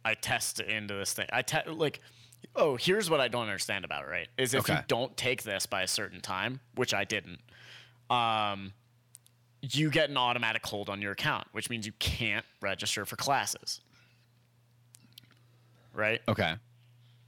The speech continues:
Speaker 1: I think that that's stupid because it's like, okay, if I'm accepted into the school, right? I've been accepted into the school.
Speaker 2: Yeah.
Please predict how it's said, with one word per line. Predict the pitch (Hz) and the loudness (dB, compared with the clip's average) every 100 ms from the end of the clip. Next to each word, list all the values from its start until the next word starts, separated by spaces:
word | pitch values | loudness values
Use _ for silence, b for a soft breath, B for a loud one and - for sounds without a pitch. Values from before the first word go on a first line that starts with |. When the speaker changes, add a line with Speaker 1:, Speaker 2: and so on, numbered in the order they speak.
| - - - - - - - | -20 -20 -20 -20 -20 -20 0
Speaker 1:
I | 151 170 214 | 4 4 2
think | - 190 151 | 0 -2 -2
that | 139 | 2
that's | 131 - | 2 2
stupid | - - 208 190 135 113 | 0 0 -2 0 0 0
because | 110 123 131 | -2 -2 0
it's | 117 123 | 0 2
like, | 110 - | 0 2
okay, | 147 143 110 - | 0 2 0 2
if | 135 - - _ _ | 0 0 -8 _ _
I'm | 131 180 226 | 0 2 0
accepted | 208 - 156 - 143 | -2 0 0 0 -2
into | 131 113 | -2 -4
the | 104 | -4
school, | - - - - _ _ _ _ _ _ _ _ _ _ _ _ _ - | -6 -6 -12 -18 _ _ _ _ _ _ _ _ _ _ _ _ _ -8
right? | 104 110 117 - | -2 0 0 -2
I've | 120 - | -2 0
been | 160 151 | 0 0
accepted | 139 139 117 107 | 0 -2 -2 -4
into | 104 87 | -6 -4
the | |
school. | - 104 - 156 | -6 -6 -2 2
Speaker 2:
Yeah. | 123 | 2